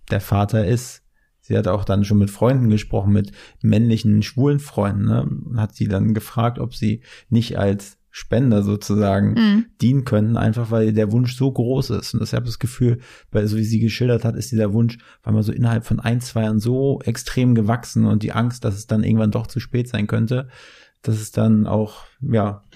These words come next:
Speaker 1: egal wie.
Speaker 2: Ja, aber ich glaub, das ist auch eine gefährliche Geschichte für beide Seiten. Ähm, weil du kannst als Mann auch dann einklagen, dass du Sorgerecht hast.
Speaker 1: Mhm.
Speaker 2: Und du kannst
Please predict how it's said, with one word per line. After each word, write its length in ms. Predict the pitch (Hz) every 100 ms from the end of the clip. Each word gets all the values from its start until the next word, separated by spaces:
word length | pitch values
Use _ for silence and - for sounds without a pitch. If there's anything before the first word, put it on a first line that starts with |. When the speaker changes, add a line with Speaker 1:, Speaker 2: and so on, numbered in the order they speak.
| -
Speaker 1:
egal 340 | 107 107 117
wie. 280 | 120 120 131 - - _ _ _ _ _ _ - _ - - - - - - _ _ -
Speaker 2:
Ja, 220 | 170 175
aber 120 | 190
ich 100 | 170
glaub, 180 | - 180
das 200 | 202 190
ist 120 | -
auch 160 | - -
eine 120 | 180
gefährliche 500 | 175 - 170 165 165
Geschichte 600 | 165 - 170 - 175 269 277
für 180 | - 180
beide 320 | 165 185 196
Seiten. 460 | 175 156 156 160 - _ - - - _ _ -
Ähm, 400 | 170 165 165 190 _ _ _ _ _ 240 233 _ -
weil 320 | 180 156 180
du 80 | 196
kannst 460 | 190 190 196 - - _ _ _ _ _ _
als 300 | - 170 -
Mann 280 | 170 160 226 370 _ _ _ _ -
auch 200 | 185 185
dann 320 | 190 185 220 -
einklagen, 600 | 170 196 - 220 220 214
dass 100 | 196
du 80 |
Sorgerecht 580 | 180 165 156 170 214 -
hast. 220 | 440 135
Speaker 1:
Mhm. 260 | 107 101 113 - - - - - - _ -
Speaker 2:
Und 220 | 208 214
du 60 | 208
kannst 520 | - 175 254 -